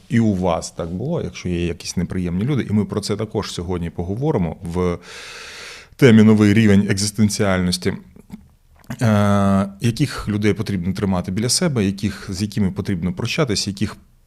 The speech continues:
ну, можливо, потрібно певний час, е, певний час ігнорувати. А потім повертатись до спілкування. Вітання з Вінниці, з Апостолова, я бачу, з Кривого Рогу, я бачу також вітання.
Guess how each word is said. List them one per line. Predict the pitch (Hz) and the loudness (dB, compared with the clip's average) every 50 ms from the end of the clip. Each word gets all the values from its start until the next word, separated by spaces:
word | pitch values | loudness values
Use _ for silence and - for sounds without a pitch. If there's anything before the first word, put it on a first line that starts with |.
| _ _ _ - | _ _ _ -8
ну, | 196 175 | -6 -4
можливо, | 160 139 127 113 92 98 104 107 101 90 78 - - _ - _ _ _ _ _ _ _ _ _ | -2 -2 -2 -2 0 0 0 0 0 0 -2 -4 -10 _ -20 _ _ _ _ _ _ _ _ _
потрібно | - 98 90 101 107 104 98 87 | -6 -4 -2 -2 -2 -2 -2 -4
певний | - - 101 98 92 95 90 87 | -4 -2 -2 -2 0 0 0 -2
час, | - - - 95 92 92 87 - - - - - | -2 -4 -2 -2 0 0 -2 -2 -4 -6 -6 -6
е, | 82 82 85 85 85 85 - - - - - - - - - - _ _ | -6 -6 -6 -6 -6 -6 -8 -10 -10 -12 -16 -20 -20 -20 -20 -20 _ _
певний | - 110 104 98 90 87 | -2 0 2 2 0 -2
час | - - 98 92 - - - _ - _ _ _ - | -2 -4 -4 -4 -4 -8 -14 _ -20 _ _ _ 0
ігнорувати. | 113 107 104 107 101 98 98 98 92 85 76 - - - - - - - - - - - - - - - - - | 0 2 2 2 2 2 0 0 -2 -2 -4 -6 -8 -14 -20 -20 -20 -18 -18 -16 -14 -14 -14 -14 -14 -16 -14 -8
А | - - 110 | 0 2 2
потім | 117 - 110 - 101 85 | 2 2 -2 -4 -4 -2
повертатись | - 90 90 92 90 - 107 - 92 87 | 0 2 2 2 2 2 0 2 2 0
до | 87 92 | 0 -2
спілкування. | - - 95 85 - 90 80 76 71 73 80 | -2 -2 -4 -4 -2 -2 -4 -4 -4 -4 0
Вітання | 82 101 127 - - 131 110 98 95 | 0 0 2 2 4 4 4 4 4
з | 90 98 | 2 4
Вінниці, | 120 156 170 156 127 101 - - 107 98 | 4 4 4 4 4 2 0 0 -2 -2
з | 85 87 | 0 0
Апостолова, | 98 92 - - - 143 151 - - - 123 110 107 98 98 98 | -2 -2 -2 -4 0 0 0 0 0 -2 0 0 2 2 2 2
я | 95 92 | 2 0
бачу, | 87 95 92 90 - - 90 | 0 0 -2 -2 -2 -4 -6
з | - - | -6 -6
Кривого | - - 101 110 110 107 113 110 87 90 92 | -2 0 2 2 4 4 2 2 2 2 0
Рогу, | 87 90 95 92 92 90 92 107 139 147 - _ | 2 2 2 2 2 2 0 -2 -4 -6 -6 _
я | 131 135 | -2 -2
бачу | 139 143 147 143 143 - - 147 | 0 -2 -2 -4 -4 -6 -8 -6
також | - 151 147 - - 135 - - | -4 -4 -4 -2 -4 -4 -2 -2
вітання. | 143 139 - - 139 135 120 | -6 -4 -2 -2 0 0 0